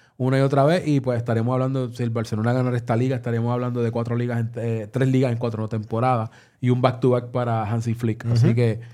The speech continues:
Speaker 1: como quiera, yo no lo veo como fracaso, ¿sabes?
Speaker 2: No,
Speaker 1: Por más
Speaker 2: claro.
Speaker 1: que, ¿verdad? Se trate de, de hacer sonar así, no lo
Speaker 2: Claro.
Speaker 1: ganar una liga sigue siendo importante.
Speaker 2: Claro, y es como tú mencionas, mira, quedan siete partidos.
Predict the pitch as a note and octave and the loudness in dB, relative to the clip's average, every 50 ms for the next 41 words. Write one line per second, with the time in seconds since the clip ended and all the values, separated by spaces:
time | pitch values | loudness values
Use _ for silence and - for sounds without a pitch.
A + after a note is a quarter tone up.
0 | - _ _ _ _ _ - - _ _ _ - _ - B2+ B2 C3 C3 D3+ E3 | -20 _ _ _ _ _ -20 -20 _ _ _ -8 _ 0 0 2 4 6 8 8
1 | F3 D#3 D3+ D#3 D#3+ F3 F3 E3+ E3 D#3 D#3 D3+ C#3 C#3 C3+ A#2 G#2+ - - G#2 | 8 8 6 6 6 6 6 6 4 4 2 0 0 0 0 0 -2 -4 -6 -8
2 | G2 G#2+ A2+ A2+ A#2+ A#2+ G#2 G#2 A2 G2+ F#2+ C3 C3+ B2+ B2+ A#2+ A#2 A2+ B2 A#2+ | -6 -4 -4 -2 -2 -2 -2 -2 -2 0 2 4 4 4 6 4 4 4 2 2
3 | A#2+ B2+ A2+ A2 A2+ A2+ A#2+ A#2+ A#2+ A#2+ A#2+ A2+ A2 G#2 G2 - - - _ _ | 2 2 2 2 2 2 2 4 4 4 4 2 2 0 -4 -8 -14 -20 _ _
4 | _ _ _ _ _ C#3+ C3 A2+ B2+ C3+ B2+ - D3+ C#3+ D3+ D#3+ D#3+ D3 - F3 | _ _ _ _ _ -2 0 2 2 2 2 2 2 4 6 6 4 4 4 4
5 | E3 D#3+ C#3 C3+ C3 C3+ C3 B2+ B2 A#2+ B2 B2 A#2 G#2 F#2 - - - - _ | 4 4 4 4 4 4 4 4 4 4 4 2 2 0 -2 -6 -14 -20 -20 _
6 | - A2+ B2 A#2+ B2 C3 C#3+ D3+ D3 D3 D3+ D3+ C#3+ A#2+ C3 C3 C3 B2 B2 C3+ | -8 -4 -2 0 2 2 2 2 2 2 2 0 0 0 -2 -2 -2 -2 -2 -2
7 | C3 C3 B2+ A#2 - A#2+ A2+ A#2 A2 G#2 F#2+ - - - - - C#3 B2+ B2 C#3 | -2 -2 -2 -2 -2 -4 -4 -4 -6 -8 -8 -12 -18 -8 -2 0 2 4 4 4
8 | C#3 C#3 F#3 F#3+ F3+ F3+ F#3 F#3 E3+ F3 F3 D3+ C#3+ C3+ C#3+ C#3+ C#3 B2 D#3 F#3+ | 4 6 6 6 6 6 4 4 4 4 4 4 6 6 6 6 6 6 4 4
9 | G#3 F3 - - E3+ E3+ F#3 F3 E3+ D3 - D3+ C3 A#2+ G#2+ F2+ | 2 2 2 2 2 4 4 4 2 2 4 4 4 4 2 0